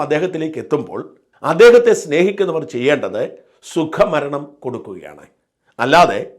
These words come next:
അദ്ദേഹത്തിൻ്റെ അവസാന നാളുകളെ ദുരിതപൂർവവും ദുഃഖപൂർണവുമാക്കുകയല്ല. ഒരു മനുഷ്യൻ്റെ ജീവൻ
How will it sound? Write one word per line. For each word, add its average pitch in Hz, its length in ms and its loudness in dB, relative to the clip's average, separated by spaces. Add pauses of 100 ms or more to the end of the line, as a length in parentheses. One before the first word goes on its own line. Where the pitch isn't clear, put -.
(360)
അദ്ദേഹത്തിൻ്റെ 147 400 0
അവസാന 170 460 -2
നാളുകളെ 143 340 -2 (380)
ദുരിതപൂർവവും 151 640 -2 (380)
ദുഃഖപൂർണവുമാക്കുകയല്ല. 135 1300 -2 (440)
ഒരു 233 160 -2
മനുഷ്യൻ്റെ 202 520 -4
ജീവൻ 160 320 -6